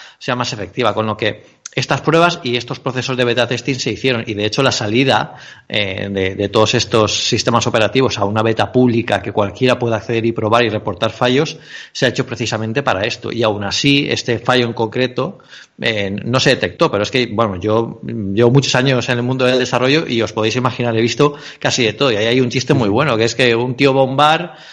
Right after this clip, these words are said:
un tester va a un bar y, y dice, "Bueno, me das una, una cerveza, dos cervezas, infinitas cervezas, N cervezas, menos diez cervezas",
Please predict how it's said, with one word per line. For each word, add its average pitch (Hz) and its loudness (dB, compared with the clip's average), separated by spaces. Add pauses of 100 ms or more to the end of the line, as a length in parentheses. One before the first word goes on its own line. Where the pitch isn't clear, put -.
(140)
un 135 -8
tester 143 0
va 147 6
a 143 6
un 139 -2
bar 156 4
y, 127 -2
y 120 -4
dice, 120 -4
"Bueno, 117 -4
me 113 -2
das 123 0
una, 131 0 (360)
una 143 2
cerveza, 156 0
dos 135 0
cervezas, 156 -2
infinitas 127 -2
cervezas, 156 -2 (300)
N 147 2
cervezas, 156 0
menos 123 -2
diez 147 2
cervezas", 156 0